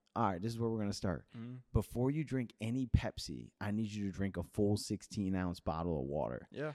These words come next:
Speaker 1: So she would, that was the only, only homework I gave her be, uh, related to nutrition. So she would wake up, and she told me, she would wake up and chug the bottle of water so that she could start drinking her Pepsi.
Speaker 2: <laughs>
Speaker 1: But she did it, and
Speaker 2: Yeah.
Speaker 1: to her credit, she was compliant.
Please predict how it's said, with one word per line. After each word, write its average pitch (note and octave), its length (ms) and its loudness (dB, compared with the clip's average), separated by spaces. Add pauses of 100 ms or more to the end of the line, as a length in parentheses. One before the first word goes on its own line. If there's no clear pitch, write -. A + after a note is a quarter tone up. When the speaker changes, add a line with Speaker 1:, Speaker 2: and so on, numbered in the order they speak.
(100)
Speaker 1:
So C3 220 4
she - 300 0
would, D3 320 0 (400)
that E3 100 12
was G#3+ 120 10
the F3 100 2
only, F#3+ 400 10 (120)
only G3 400 12
homework D#3+ 440 6
I B2 120 6
gave A#2+ 240 4
her E2 140 2
be, A2+ 280 4
uh, A2 60 6
related G#2+ 500 6
to A2+ 80 2
nutrition. G2 420 2 (240)
So C#3 100 6
she E3+ 220 6
would G#3 160 10
wake C#3 320 8
up, C#3 240 8 (180)
and A#2+ 120 2
she F#3+ 120 -2
told F#3+ 240 4
me, - 160 -4
she - 140 4
would C3+ 100 8
wake C#3+ 200 6
up D#3 180 6
and A#2 160 2
chug D#3+ 500 4
the B2+ 80 4
bottle B2+ 380 8
of G#2+ 140 2
water C3 440 6
so - 200 0
that A2+ 180 6
she - 140 0
could A2+ 140 -2
start A2+ 240 4
drinking A#2 280 2
her G#2 160 0
Pepsi. A2 500 2 (180)
Speaker 2:
<laughs> - 160 -12
Speaker 1:
But D#3+ 120 12
she G#3 140 6
did B3+ 180 12
it, G#2 160 4 (140)
and E3 320 6
Speaker 2:
Yeah. E3+ 100 6 (160)
Speaker 1:
to E3 140 10
her D#3+ 120 8
credit, D3 240 8
she - 100 2
was C#3+ 100 4
compliant. C#3 480 2